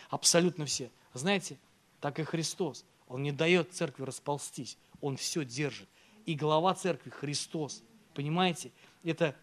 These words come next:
он главный, то есть он дает ей направление, это он влияет на судьбы людей. Не, не красноречие проповедника, нет, но Христос влияет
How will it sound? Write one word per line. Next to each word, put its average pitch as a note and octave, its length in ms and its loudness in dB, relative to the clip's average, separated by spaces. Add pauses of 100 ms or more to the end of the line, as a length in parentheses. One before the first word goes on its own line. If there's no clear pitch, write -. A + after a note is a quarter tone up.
он F#3 300 10
главный, E3 560 8 (200)
то - 60 -6
есть C#3+ 220 -6
он G3 200 6
дает F3+ 360 4
ей D#3+ 80 -2
направление, D#3 720 0 (220)
это D#3+ 180 0
он F#3 420 4 (200)
влияет E3 480 6
на D#3+ 100 -2
судьбы D3 400 -2
людей. C#3+ 420 -2 (340)
Не, F#3 180 2
не F#3+ 180 0
красноречие G3+ 680 2
проповедника, F3+ 760 2 (180)
нет, D3+ 380 0 (440)
но C3+ 100 -6
Христос E3+ 540 2
влияет D#3+ 460 -2